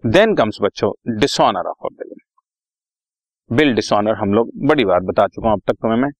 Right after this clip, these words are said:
It means when the acceptor refuses or is unable to pay the amount of a bill, जब वो ठीक टाइम पे पेमेंट नहीं करता। इस केस में holder of the bill can recover the amount from the debtor, "भैया मेरा पैसा दो", और अगर नहीं देते तो मैं नोटरी पब्लिक के पास जा रहा हूं।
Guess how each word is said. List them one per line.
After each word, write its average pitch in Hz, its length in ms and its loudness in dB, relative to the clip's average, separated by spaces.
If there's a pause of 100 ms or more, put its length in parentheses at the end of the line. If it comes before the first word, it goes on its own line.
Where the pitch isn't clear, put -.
(320)
It 123 100 0
means 139 460 0
when 104 220 2
the 104 100 4
acceptor - 440 0
refuses 113 520 0
or 110 100 4
is 104 340 0
unable 139 340 2
to 98 120 2
pay 95 140 -2
the 95 140 -4
amount 87 300 -6
of 87 80 -6
a 87 80 -12
bill, 90 120 -10
जब 120 180 2
वो 131 80 2
ठीक 127 260 0
टाइम 95 140 -2
पे 113 100 -2
पेमेंट 90 340 -4
नहीं - 160 -16
करता। - 400 -20 (560)
इस - 120 -4
केस - 240 0
में 131 80 2
holder 92 420 4
of 85 100 -4
the 98 140 2
bill 143 220 4
can 95 260 -2
recover 104 280 2
the 92 140 0
amount 87 240 -4 (120)
from 90 180 -2
the 87 180 -2
debtor, 170 380 4 (420)
"भैया 110 200 2
मेरा 101 220 2
पैसा 107 320 0
दो", 143 280 2 (600)
और 95 200 4
अगर 90 160 0
नहीं 120 320 2
देते 98 260 0
तो 110 100 -4
मैं 107 100 0
नोटरी 92 340 -4
पब्लिक 85 320 -6
के - 100 -10
पास - 340 -4
जा - 80 -10
रहा 82 80 -12
हूं। - 80 -18